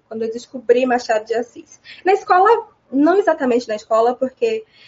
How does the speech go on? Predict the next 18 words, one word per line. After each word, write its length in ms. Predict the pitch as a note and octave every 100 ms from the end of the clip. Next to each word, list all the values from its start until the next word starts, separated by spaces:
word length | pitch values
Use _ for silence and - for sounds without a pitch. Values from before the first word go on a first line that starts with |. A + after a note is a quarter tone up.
| - _
a 100 | A#3+
minha 200 | C4 B3+
relação 500 | C#4 B3 C4 B3+ B3+
com 140 | B3+
a, 240 | C4+ B3+ A#3+
com 140 | -
a 40 | C4+
autoridade 760 | C4 C4 B3+ B3 A#3+ C4+ C#4+
é 40 | C#4
um 120 | C#4+
pouco 280 | C4+ - C4
difícil, 600 | C4 - B3+ C#4+ - B3+
assim, 260 | - E4
não 120 | C#4
sei 180 | - C4+
lidar 340 | C4+ A#3+ A3+ A3
muito 300 | A#3 A#3+ G#3+
bem. 360 | G3+ G#3 G#3+